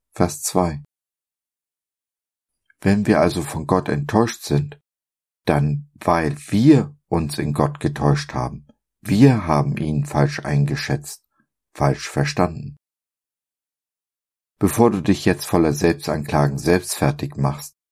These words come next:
hör zu. Es ist gut, wenn du erkennst,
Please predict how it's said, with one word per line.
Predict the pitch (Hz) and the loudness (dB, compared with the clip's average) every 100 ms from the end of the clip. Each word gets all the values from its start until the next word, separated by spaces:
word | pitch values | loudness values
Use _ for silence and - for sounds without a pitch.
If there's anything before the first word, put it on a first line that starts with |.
| _ | _
hör | 90 85 | 0 2
zu. | - - 95 - _ _ _ _ _ _ _ _ _ | 2 -2 -4 -6 _ _ _ _ _ _ _ _ _
Es | - 110 | -4 -2
ist | 127 - | 0 -4
gut, | - 180 147 143 - _ _ | 4 6 6 4 -10 _ _
wenn | 87 | 0
du | 80 | 4
erkennst, | 80 73 - 73 71 - | 4 4 0 0 0 -6